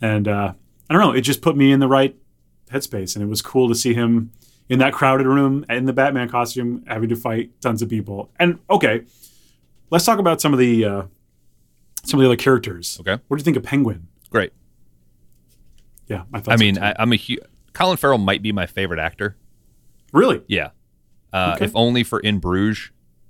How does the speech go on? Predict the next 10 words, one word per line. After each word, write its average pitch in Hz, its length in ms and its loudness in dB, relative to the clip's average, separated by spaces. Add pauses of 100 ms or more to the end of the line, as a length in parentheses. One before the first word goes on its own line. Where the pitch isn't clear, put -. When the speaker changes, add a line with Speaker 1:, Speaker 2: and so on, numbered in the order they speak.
(380)
Speaker 1:
I 113 80 -4
love 98 200 -6
that 90 80 -6
movie. 85 340 0
Speaker 2:
Um, 78 220 -10
Speaker 1:
Yeah. - 460 -12
Speaker 2:
um, - 160 -12
Speaker 1:
I 107 80 -4
do. 87 60 -2 (140)
Speaker 2:
I, - 20 -18